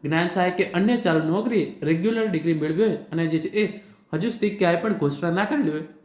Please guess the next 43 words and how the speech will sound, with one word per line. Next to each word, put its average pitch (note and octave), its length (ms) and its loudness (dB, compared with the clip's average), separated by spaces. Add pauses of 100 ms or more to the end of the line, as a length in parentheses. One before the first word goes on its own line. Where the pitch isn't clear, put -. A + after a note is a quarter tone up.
(120)
છતાં G3 200 0
પણ A#3 140 -2
તેઓ E3+ 200 0
જે D3 160 0
છે, F3 100 -2
એ G#3 120 2 (920)
હવે E3 120 4
તેમની F3+ 220 2
વાત E3 260 4
રજૂ E3+ 220 2
કરવા D#3 160 2
માંગતા D3 260 -2
હોય, G3 140 0 (380)
તો F3+ 80 0
એવા F#3 240 4
ઉમેદવારોને E3+ 440 2
પણ F3+ 200 -4
જે D3+ 100 -2
છે, D3 100 -4
એ G3+ 100 0
તક F3+ 260 -2
આપવા C#3+ 220 2
માંગે C#3 260 -2 (360)
છે. D3 140 -2 (540)
તો D#3+ 60 -2
એના D3+ 120 2
માટે A3+ 280 2
તે A3+ 300 0
સિવાયના F#3 340 2
ઉમેદવારો F3 400 2 (340)
જેઓએ F#3 200 4
જ્ઞાન E3 260 2
સહાયક F#3+ 240 -2
કે - 120 -4
અન્ય G3+ 240 0
ચાલુ E3+ 220 2
નોકરી D#3 260 0
દરમિયાન F#3 300 0 (480)
નિયમિત G#3+ 480 2
અભ્યાસથી E3+ 400 2
લાયકાત D#3+ 340 0
મેળવેલ E3+ 320 2
હોય F#3+ 120 0